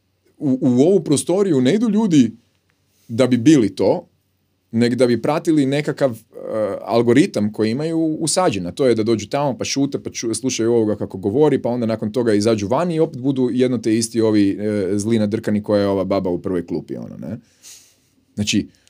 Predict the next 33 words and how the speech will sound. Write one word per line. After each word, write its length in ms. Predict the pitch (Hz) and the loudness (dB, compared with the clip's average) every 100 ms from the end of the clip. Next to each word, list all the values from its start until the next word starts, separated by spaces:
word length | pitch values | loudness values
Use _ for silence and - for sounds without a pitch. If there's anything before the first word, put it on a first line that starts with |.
| _ | _
fake 340 | _ 539 - - | _ 2 2 -2
je. 160 | - - _ _ _ _ _ _ - | -16 -16 _ _ _ _ _ _ -8
I 100 | 101 | -2
ta-, 200 | - 143 | 0 0
i 140 | 117 | 0
taj 180 | 147 185 | 0 0
tren, 260 | 147 170 151 | 0 -2 0
ja 80 | |
sam 120 | 151 147 | -2 -2
se 120 | 117 | -4
okrenuo 360 | 117 151 170 | -2 -6 -4
prema 200 | 123 117 | -4 -2
njoj, 180 | 117 151 | 0 0
ja 60 | 123 | 0
dan 180 | 139 135 | 0 0
danas 200 | 135 107 | -2 -4
se 60 | |
sjećam, 320 | 107 120 110 107 | -4 -4 -2 -2
ne, 140 | 110 | -2
tog 180 | 123 107 | 0 0
okreta 300 | 120 104 104 | 0 -2 -6
preko 220 | 101 104 | -4 -2
desnog 300 | 117 117 104 | -2 -2 0
ramena 280 | 113 131 110 | 0 0 -2
prema 200 | 104 101 | -2 0
njoj, 340 | 107 165 202 | 2 2 2
di 100 | 180 | 0
sam 160 | 180 170 | -2 -4
shvatio, 340 | - 196 190 | -4 -4 0
„A 40 | 185 | 0
ovo 160 | 226 | 0
je 60 | 107 | -2
fake, 720 | - - 320 285 139 - - | -4 -6 -2 0 0 -4 -20